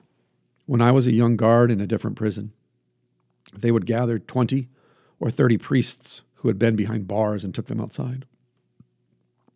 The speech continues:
They rigged them up to a sled so that they were pulling the sled. They had them pull the sled out into the forest. They made them run all day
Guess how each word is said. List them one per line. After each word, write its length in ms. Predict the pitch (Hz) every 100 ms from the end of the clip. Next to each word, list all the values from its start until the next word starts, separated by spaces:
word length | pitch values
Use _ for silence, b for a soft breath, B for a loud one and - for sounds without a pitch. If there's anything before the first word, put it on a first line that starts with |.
| _ _
They 120 | 120
rigged 220 | 110 131 113
them 200 | 107 113
up 300 | 123 - -
to 100 | -
a 40 |
sled 460 | - - 123 117 92 _ _ _ _ _ _ _ _
so 120 | - 165
that 220 | 131 120
they 340 | 139 127 107 -
were 120 | 139
pulling 280 | 123 113 92
the 80 |
sled. 360 | 87 107 104 107 _ _ _ _ _ _ _ _ b b -
They 100 | 117
had 240 | 135 147
them 140 | 143
pull 320 | 127 - 147 151
the 120 | 139
sled 380 | - 120 120 -
out 280 | 120 117 156
into 180 | 113
the 80 | 92
forest. 460 | - 104 117 - - _ _ _ _ _ _ _ _ _ -
They 100 | 117
made 220 | 123 120
them 200 | 123 113
run 300 | 123 113 85 -
all 340 | 117 113 113
day 340 | 101 95 95